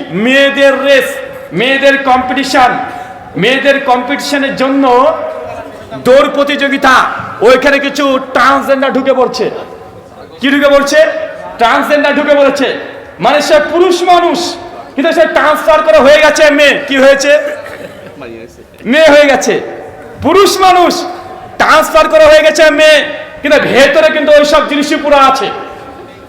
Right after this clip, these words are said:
কথা বুঝতে পারলেন না ভাইজান? এখন মেয়েদের অলিম্পিক রেসে এই ট্রান্সজেন্ডার পুরুষটা চলে গেছে, কয়েকজন চলে গেছে। এখন বলেন তো,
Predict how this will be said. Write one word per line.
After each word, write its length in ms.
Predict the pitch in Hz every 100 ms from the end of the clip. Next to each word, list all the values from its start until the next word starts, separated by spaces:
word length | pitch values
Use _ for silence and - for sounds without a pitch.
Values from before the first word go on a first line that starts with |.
| -
কথা 160 | 247
বুঝতে 140 | 269 277
পারলেন 200 | 285 285
না 60 |
ভাইজান? 420 | 285 285 294 - - - -
এখন 200 | 233 269
মেয়েদের 580 | 262 302 320 320 339 339
অলিম্পিক 680 | 269 269 302 320 320 311
রেসে 540 | 294 302 302 311 285 311 - - -
এই 120 | 226
ট্রান্সজেন্ডার 680 | 233 233 247 294 262 294 302
পুরুষটা 380 | 285 302 320 285
চলে 240 | 294 285
গেছে, 400 | 285 277 269 - - - - - - - - - -
কয়েকজন 480 | 247 311 320 320 -
চলে 200 | 294 277
গেছে। 340 | 277 254 151 -
এখন 240 | 240 262
বলেন 260 | 254 254 254
তো, 240 | 277 277